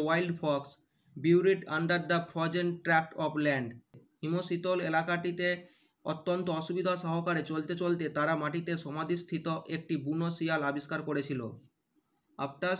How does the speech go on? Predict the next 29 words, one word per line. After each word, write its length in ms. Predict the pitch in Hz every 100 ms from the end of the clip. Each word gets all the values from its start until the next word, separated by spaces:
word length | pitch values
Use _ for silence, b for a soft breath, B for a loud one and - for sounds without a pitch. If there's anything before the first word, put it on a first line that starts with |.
| -
severe 320 | 156 175 175
strain 340 | - 175 180 143 127 123
they 160 | 165 170 165
reached 260 | 190 190 - - -
the 100 | 160 165
summit। 420 | 160 151 143 123 113 - _ _ _ _
অনেক 280 | 143 170 196 196
চেষ্টার 320 | 175 170 190 175
পর 100 | 180 165 160
তারা 180 | 160 175
চূড়াতে 320 | 160 165 165 180 170
পৌঁছেছিল। 460 | 160 165 156 139 117 113 - _ _ _
They 180 | 139 170 185
were 160 | 190 160 143
very 200 | 165 175
happy 280 | 165 165 165 135 - -
and 120 | 160 151 -
hugged 280 | 151 170 165 - -
each 160 | 165 165 - 151
other। 240 | 143 131 120 - - _ _ _ -
তারা 180 | 160 180 180
খুব 120 | 180 175
খুশি 240 | 165 185 180
হয়েছিল 320 | 175 180 180 151 135 - 160
এবং 160 | 180 180 170 156
একে 120 | 151 185
অপরকে 320 | 175 170 175 175
জড়িয়ে 240 | 147 156 165
ধরেছিল। 360 | 151 147 139 131